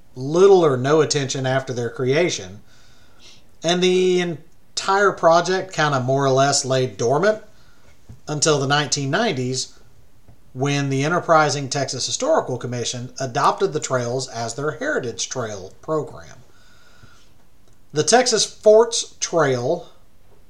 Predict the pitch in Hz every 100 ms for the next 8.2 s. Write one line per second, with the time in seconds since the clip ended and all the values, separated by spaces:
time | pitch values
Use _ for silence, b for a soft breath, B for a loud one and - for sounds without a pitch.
0 | - 147 135 131 147 170 175 - 147 139
1 | 127 143 143 139 127 120 120 147 151 131
2 | - 156 156 131 113 147 - - - -
3 | - - - B B B - - - -
4 | 156 160 170 170 175 170 165 214 240 214
5 | 202 240 240 151 135 135 131 160 160 139
6 | 135 147 170 139 156 202 202 147 139 131
7 | 120 - - 190 240 160 123 123 107 113
8 | 147 -